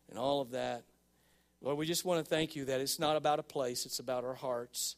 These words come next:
It's not about a phys-, geographical place, it's about a spiritual place. I want to thank you, Lord, that you paid the price to allow us to approach you.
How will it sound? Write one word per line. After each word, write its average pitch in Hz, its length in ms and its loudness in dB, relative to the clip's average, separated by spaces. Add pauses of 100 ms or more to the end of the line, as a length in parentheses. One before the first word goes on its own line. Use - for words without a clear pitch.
(320)
It's - 100 -20
not 147 100 6
about 143 200 4
a - 220 -2
phys-, 156 240 0
geographical 143 680 2
place, 127 320 -4
it's - 140 -6
about 127 360 -2
a - 340 -14
spiritual 151 420 -2
place. 98 520 -8 (1120)
I - 40 -10
want 165 180 6
to - 60 -8
thank 165 240 4
you, 165 120 0
Lord, 151 360 6
that 131 440 0 (880)
you 160 280 4
paid 202 320 6
the 170 60 -6
price 117 560 -2
to 143 140 -4
allow 139 320 4
us 131 120 -4
to 143 120 -6
approach 120 440 -8
you. 101 100 -16